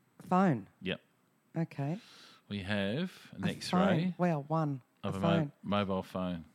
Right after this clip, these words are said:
Speaker 2: Yeah.
Speaker 1: No. Yuck.
Speaker 2: Mm-hmm.
Speaker 1: <laughs> Ouch.
Speaker 2: Yep.
Speaker 1: Uh, microphone. <laughs>
Speaker 2: I'll just, I'll just give you the, the, the,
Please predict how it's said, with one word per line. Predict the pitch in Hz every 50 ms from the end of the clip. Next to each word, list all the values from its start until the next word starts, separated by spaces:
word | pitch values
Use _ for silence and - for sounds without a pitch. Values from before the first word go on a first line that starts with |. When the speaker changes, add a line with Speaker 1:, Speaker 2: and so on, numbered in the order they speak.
| _ _ _ _ _ _ _ _ -
Speaker 2:
Yeah. | 160 165
Speaker 1:
No. | 165 151 165 131 - - - _ _ _ _ - 156
Yuck. | 156 131 - - _ - - _ _ _ _ _ _ _ _ _ _
Speaker 2:
Mm-hmm. | - - 104 98 - - 131 143 -
Speaker 1:
<laughs> | - -
Ouch. | 175 180 170 - - - - - - _ _ _ _ _ _ _ _ _ _ _ _ _ -
Speaker 2:
Yep. | 92 98 95 - - _ _ _ _ _ _ _ _ _ _ _ _ _ -
Speaker 1:
Uh, | 170 170 170 170 -
microphone. | 185 180 196 - - 254 - - 196 156 135 - _ _ _ _ -
<laughs> | - - - - - -
Speaker 2:
I'll | 113
just, | 98 113 117 - - - _ 254 - - _ 269 - -
I'll | - -
just | 214 202 -
give | - 220 -
you | 101 98
the, | - 92 87
the, | 78 87 98 95 82 -
the, | - 104 98